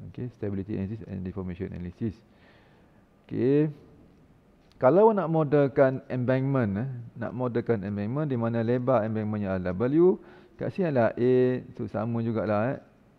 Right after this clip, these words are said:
A equal to two W. Ha. Kena dalam juga, walaupun ni lebar, dia adalah dua kali daripada lebar embankment tu.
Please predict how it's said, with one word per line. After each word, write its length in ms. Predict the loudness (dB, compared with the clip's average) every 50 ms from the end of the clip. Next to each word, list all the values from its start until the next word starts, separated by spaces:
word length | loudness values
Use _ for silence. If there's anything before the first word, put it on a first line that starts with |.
| _ _ _ _ _ _ _ _ _
A 120 | -2 0 0 0 0
equal 240 | -2 -2 -2 -4 -2
to 160 | -4 -6 -8
two 160 | -6 -6 -6 -2 -2
W. 480 | -2 0 0 -2 -4 -4 -8 -10 -10 -14 -16 -18 -20 -20 -20 -20 -16
Ha. 80 | -12 -10 -10 -8 -8 -10 -10 -12 -14 -16 -16 -18 -20 -20 _ _ _ _ _ _ _ _ _ _ _ _ _ _ _ _ -14 -8
Kena 80 | -4 2 4 6
dalam 240 | 6 8 8 6
juga, 240 | 6 6 6 6 6
walaupun 320 | 6 6 4 2 2 -2 -4
ni 160 | -6 -2 0
lebar, 640 | 2 2 2 4 6 6 8 6 6 4 0 -4 -10 -18 -20 _ _ _ -20 _ -14
dia 320 | -8 -2 0 2 2 2
adalah 160 | 2 0 0
dua 240 | 0 -2 0 0 0
kali 480 | 0 2 2 2 2 2 0 0 -2 -2
daripada 240 | -2 -2 -4 -2
lebar 640 | -2 -2 -2 -2 0 0 2 2 2 2 -2 -4 -8 -12 -16 -14
embankment 560 | -12 -10 -8 -6 -6 -6 -6 -6 -8 -8 -10
tu. 60 | -14